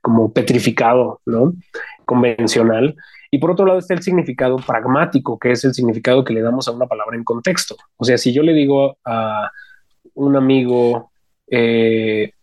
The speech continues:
"Ay, qué pendejo", probablemente el significado pragmático, o sea, el significado literal de la palabra es, en teoría, en principio, violento, ¿no? O sea, es un insulto.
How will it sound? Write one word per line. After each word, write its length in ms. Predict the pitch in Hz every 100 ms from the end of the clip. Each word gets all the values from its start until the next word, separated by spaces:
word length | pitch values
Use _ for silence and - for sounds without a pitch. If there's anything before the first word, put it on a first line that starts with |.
| _ _ _ _ _ -
"Ay, 200 | - 135
qué 100 | 139
pendejo", 540 | 127 123 117 170 180 - _ _ _ - - _ _ -
probablemente 720 | 143 160 175 165 - 165 - _
el 140 | 131 120
significado 400 | 127 127 170 175
pragmático, 560 | 135 127 - - 151
o 60 | -
sea, 120 | 131
el 60 | 117
significado 640 | 131 123 156 160 175 165
literal 480 | 127 123 123 117 151
de 60 | 180
la 120 | 180
palabra 420 | 143 160 226 254 _ _ _ _ _ _
es, 520 | 139 160 180 180 - -
en 180 | 131 123
teoría, 600 | 113 107 135 226 254 -
en 160 | 131 123
principio, 720 | 107 107 - 151 202 269 - -
violento, 480 | 123 127 170 120 107
¿no? 140 | 131
O 40 |
sea, 80 | 143
es 80 | 123
un 80 | 127
insulto. 400 | 117 151 131